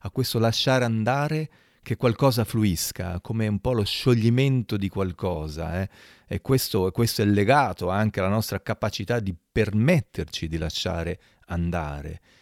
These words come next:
E nelle pratiche somatiche attraversiamo un po' questo, eh, questa esperienza mediante il corpo. A volte quindi una tensione muscolare o d'organica che si rilascia, un respiro, porta con sé un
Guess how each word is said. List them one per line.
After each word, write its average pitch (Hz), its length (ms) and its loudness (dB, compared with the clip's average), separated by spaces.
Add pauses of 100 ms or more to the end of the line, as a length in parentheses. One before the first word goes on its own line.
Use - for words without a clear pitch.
(380)
E 95 100 -8
nelle 90 180 -2
pratiche 92 760 0
somatiche 95 1000 -2
attraversiamo 104 800 -2
un 87 160 -2
po' - 140 -4
questo, 120 580 -4 (360)
eh, 107 240 -10
questa 110 240 -2
esperienza 117 800 2
mediante 117 540 0
il 87 100 -4
corpo. 80 720 -8 (360)
A - 100 -12
volte 113 240 4
quindi 95 180 2
una 92 80 -2
tensione 98 460 -2 (220)
muscolare 117 800 2
o 82 40 -2
d'organica 90 840 -2
che - 120 -6
si - 180 -4
rilascia, 117 560 0
un 82 140 -4
respiro, 87 680 -2 (480)
porta 165 300 0
con 139 160 0
sé 180 160 0
un 135 260 2